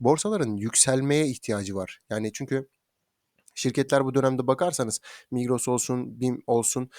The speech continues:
yani, eee, bu şirketler yıllardır kolay kolay, ya, bim saymıyorum da çok büyük karlar yapabilen şirketler değildi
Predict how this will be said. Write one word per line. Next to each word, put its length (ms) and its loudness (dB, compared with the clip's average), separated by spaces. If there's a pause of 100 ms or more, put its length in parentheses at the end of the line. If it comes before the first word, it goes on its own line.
(260)
yani, 340 0
eee, 220 -2
bu 80 -8
şirketler 420 -2
yıllardır 500 0
kolay 300 2
kolay, 340 2
ya, 120 -10
bim 280 -4
saymıyorum 520 0
da 100 -2 (260)
çok 260 -2
büyük 200 -2
karlar 240 4
yapabilen 320 0
şirketler 540 -2
değildi 300 -2